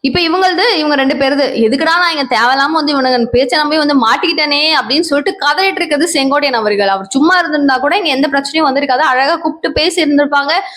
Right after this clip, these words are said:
நல்லபடியா போயிருந்திருக்கும். But இங்க போயிட்டு அவரால ஒண்ணுமே பண்ண முடியல,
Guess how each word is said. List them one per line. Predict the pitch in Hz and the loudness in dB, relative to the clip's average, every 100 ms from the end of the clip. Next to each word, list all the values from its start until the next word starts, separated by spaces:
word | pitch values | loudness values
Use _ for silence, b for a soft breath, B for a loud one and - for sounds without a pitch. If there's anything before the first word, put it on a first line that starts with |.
| B | B
நல்லபடியா | B 294 370 359 320 339 | B 0 0 0 0 0
போயிருந்திருக்கும். | 320 330 349 320 320 285 - - _ - | 0 0 0 0 0 0 0 -6 _ -4
But | 320 | -2
இங்க | 349 359 381 | 0 0 0
போயிட்டு | 392 392 427 415 | 0 0 2 0
அவரால | 320 320 302 | 2 0 2
ஒண்ணுமே | 302 392 392 | 0 2 0
பண்ண | 339 269 247 | 0 0 0
முடியல, | 202 190 | 0 -2